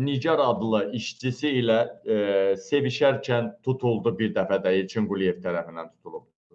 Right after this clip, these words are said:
Dəfələrlə bu adam bazdığından, bu adamın cins əlaqəyə girməyindən, ümumiyyətlə, Dezxanın,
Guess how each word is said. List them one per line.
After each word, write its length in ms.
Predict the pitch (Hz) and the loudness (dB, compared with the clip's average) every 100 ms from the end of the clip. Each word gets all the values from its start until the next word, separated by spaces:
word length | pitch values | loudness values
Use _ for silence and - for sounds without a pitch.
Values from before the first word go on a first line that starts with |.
| _ 123 | _ -4
Dəfələrlə 540 | 123 143 151 131 107 90 | 0 4 4 4 0 2
bu 120 | 113 | 4
adam 340 | 113 110 113 95 | 4 2 0 2
bazdığından, 760 | 113 110 - 104 104 104 104 98 | 2 0 -2 -4 -4 -6 -8 -2
bu 120 | 107 | 2
adamın 340 | 117 117 110 107 120 | 2 2 0 -2 -4
cins 240 | 117 107 | -6 -2
əlaqəyə 400 | 117 104 92 101 98 | -2 -2 -2 -6 -6
girməyindən, 500 | 90 92 90 85 95 | -8 -6 -6 -8 -8
ümumiyyətlə, 380 | 131 147 107 - | -4 -4 -4 -2
Dezxanın, 520 | 123 123 123 143 170 | -2 0 -2 0 -4